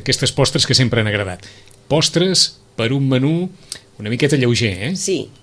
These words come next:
Speaker 2: Em, això ho volia comentar després, perquè la recepta que proposo és per quatre persones, però podria ser perfectament per sis, perquè és contundent.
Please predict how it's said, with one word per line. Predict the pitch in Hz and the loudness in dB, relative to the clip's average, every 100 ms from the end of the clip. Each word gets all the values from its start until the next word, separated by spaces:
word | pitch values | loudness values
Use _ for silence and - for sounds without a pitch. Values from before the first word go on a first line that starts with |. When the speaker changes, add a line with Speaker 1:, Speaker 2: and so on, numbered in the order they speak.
| - - - - | -20 -20 -18 -8
Speaker 2:
Em, | 175 175 175 | -6 -4 -4
això | - 170 196 | -2 -4 -2
ho | |
volia | 196 208 | 0 0
comentar | 190 180 170 156 | 0 -2 0 -2
després, | - 190 190 - | -2 -2 -2 -2
perquè | 160 175 | -4 -2
la | 160 | -2
recepta | 160 160 170 202 | -2 -4 -4 -4
que | 190 | -4
proposo | 185 185 185 185 | -4 -2 -2 -2
és | 175 | -4
per | - 160 | -6 -4
quatre | 160 160 151 | -2 -2 -4
persones, | 147 - 185 160 208 - - - - - | -6 -6 -4 -6 -8 -14 -18 -20 -14 -4
però | 185 | -2
podria | 175 180 175 | 0 0 0
ser | 175 190 | -2 -4
perfectament | 190 175 175 160 156 | -6 -4 -2 -2 -2
per | 160 165 | -4 -4
sis, | 139 120 117 - | -8 -8 -8 -6
perquè | 151 151 147 | -6 -4 -4
és | - | -4
contundent. | - 175 147 139 104 | -4 -4 -4 -6 -6